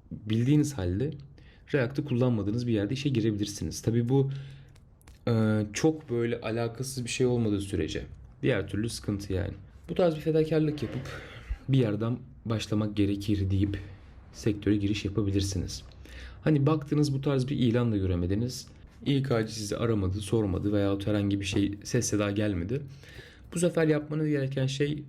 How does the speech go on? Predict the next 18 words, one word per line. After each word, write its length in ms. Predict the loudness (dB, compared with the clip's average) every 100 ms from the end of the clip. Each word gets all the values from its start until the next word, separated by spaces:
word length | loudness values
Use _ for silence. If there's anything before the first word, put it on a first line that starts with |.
| -2
bootcamp'ler. 640 | -2 0 -4 -4 -6 -8 -14 -20 -20 -2
Bootcamp 400 | -2 0 0 0
nedir? 360 | 0 -2 -2 -6 -18 -20 -6
Bootcamp'ler 540 | -6 2 0 2 -2
genelde 440 | 2 2 0 0 -2
bir 60 |
firmanın 520 | 0 2 4 2 0 -4 -4
başlatmış 520 | -4 0 -2 -2 -2
olduğu 240 | 0 -2
bir 100 | -2
etkinlik 440 | -4 -2 0 0 0
gibi 120 | -6
düşünebilirsiniz. 840 | -6 0 0 2 -2 -4 -6 -8 -14 -18 -20 -20 -20 -20 -20 -16
Firma 460 | 0 4 6 4 0 -4
bootcamp 500 | -2 0 0 0 0
başlatacağını 600 | -4 -2 -6 -2 0 0
söyler. 520 | 2 4 4 4 -2 -10 -20 -20 -20 -10
Bootcamp'i, 800 | -8 -4 0 0 -2 0 0 0